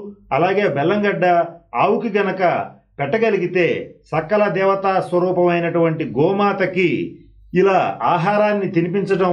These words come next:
వలన కుజగ్రహ శాంతి అనేటువంటిది తప్పకుండా జరుగుతుంది. అలాగే మంగళవారం పూట ఆంజనేయ స్వామి వారికి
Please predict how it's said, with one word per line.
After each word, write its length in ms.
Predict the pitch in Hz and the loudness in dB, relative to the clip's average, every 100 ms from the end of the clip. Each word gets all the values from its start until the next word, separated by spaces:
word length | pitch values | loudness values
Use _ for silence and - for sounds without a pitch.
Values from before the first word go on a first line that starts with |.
| 165 | 2
వలన 240 | 156 156 165 120 85 - _ _ - | 0 0 0 -2 -6 -14 _ _ -8
కుజగ్రహ 420 | 135 175 175 156 139 147 | -2 0 2 0 0 -2
శాంతి 260 | 151 175 156 | -4 -2 -2
అనేటువంటిది 520 | 143 143 135 113 110 - | -2 -2 -2 -4 -4 -4
తప్పకుండా 400 | - 139 165 175 170 | -4 -2 2 2 2
జరుగుతుంది. 500 | 185 180 196 202 220 202 - - - 160 | 0 0 0 2 0 -4 -8 -18 -4 0
అలాగే 280 | 220 220 196 160 | 2 2 0 0
మంగళవారం 480 | 175 226 233 226 - | 2 2 4 0 -2
పూట 200 | 190 180 151 98 85 - - 113 | -2 2 0 0 -6 -18 -12 -4
ఆంజనేయ 340 | 139 202 208 202 | -2 0 0 0
స్వామి 260 | 196 170 165 | 0 2 2
వారికి 360 | 156 147 160 | 0 0 -2